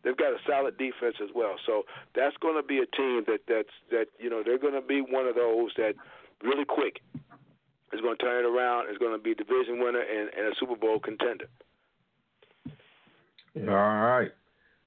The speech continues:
Speaker 2: Well, um, this is really good. You listen to R S G, uh, One Mic. Uh, we got my man Hank and Darnell and myself,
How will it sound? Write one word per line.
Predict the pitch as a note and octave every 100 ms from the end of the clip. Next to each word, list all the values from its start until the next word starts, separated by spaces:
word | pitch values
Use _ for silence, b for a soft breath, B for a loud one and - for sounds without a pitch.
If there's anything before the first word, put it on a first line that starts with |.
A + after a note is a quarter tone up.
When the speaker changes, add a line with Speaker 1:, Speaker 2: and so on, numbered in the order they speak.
| _
Speaker 2:
Well, | A2 C3+ C3+ _ A#2
um, | A#2+ A2+ A2 - - - - -
this | B2 D#3
is | C#3+
really | B2 C3+ A#2+
good. | A2 F#2+ C#3+ C3
You | B2
listen | - A#2
to | A2+
R | A#2 A#2+
S | A#2 G2
G, | A#2 A2+ A2 A2+
uh, | F2+
One | F2+ F#2 A#2 A#2
Mic. | A2+ A#2 - _ _ _
Uh, | E2+ F2+ F2
we |
got | G2 F#2
my |
man | G#2 G2 F#2+
Hank | G2+ A2 G2+
and | F#2
Darnell | F#2 F#2 G2 G#2 G2
and | F#2
myself, | F2+ - G2